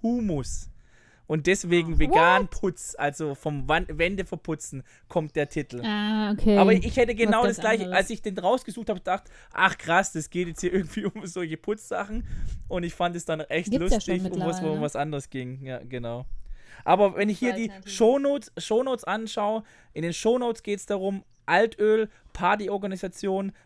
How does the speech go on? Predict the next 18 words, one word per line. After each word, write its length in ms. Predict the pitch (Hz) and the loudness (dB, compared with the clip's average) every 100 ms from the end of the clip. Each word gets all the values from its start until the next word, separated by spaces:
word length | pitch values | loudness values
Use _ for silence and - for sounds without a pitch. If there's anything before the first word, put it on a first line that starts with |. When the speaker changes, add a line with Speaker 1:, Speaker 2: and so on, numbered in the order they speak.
| _ | _
Speaker 1:
Premium 420 | 147 165 214 233 | -4 -2 0 -2
Cola, 360 | 214 226 226 214 | 0 0 2 0
das 140 | 180 | -4
ist 120 | 156 160 | -10 -10
eine 60 | |
Folge, 320 | 151 170 180 160 | -6 -4 -4 -4
die 100 | 156 | -10
sie 120 | 143 | -10
schon 160 | 156 | -6
hatten. 300 | 170 220 220 - _ _ | -6 -6 -8 -12 _ _
Tobi 320 | - 202 208 | -6 -4 0
hat 160 | 185 180 | 0 0
demnächst 340 | 175 165 170 | -2 -4 -6
Geburtstag, 600 | - 156 220 - 214 208 | -6 -2 -2 -2 -4 -4
Speaker 2:
Mhm. 60 | 214 - _ | -8 -20 _
Speaker 1:
Mama 300 | 151 165 170 | -2 0 0
Mia, 280 | 165 196 214 | 0 0 0
Universal, 800 | 170 190 151 156 208 - 226 | 0 -2 -4 -4 -4 -2 -2